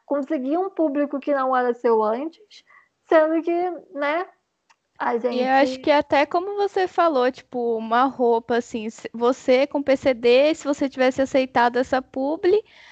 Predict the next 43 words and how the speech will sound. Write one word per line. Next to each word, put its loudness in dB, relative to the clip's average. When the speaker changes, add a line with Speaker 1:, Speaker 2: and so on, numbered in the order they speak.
Speaker 2:
aí 2
uma 0
pessoa -2
P -2
C 0
D 0
vai 2
lá 2
se -14
interessar -4
pela 0
roupa, -2
só -2
que -6
ela 0
não -10
vai 0
conseguir -8
comprar -2
aquela 0
roupa. 0
Então, -4
tipo, -6
no -6
final -2
não -4
vai 2
dar 0
certo -2
de -12
qualquer -2
jeito, 0
né? -4
Porque -6
a-, 0
aquilo 0
não -4
tá -2
sendo -4
acessível -4
pra -6
pessoa. -4
Então, -2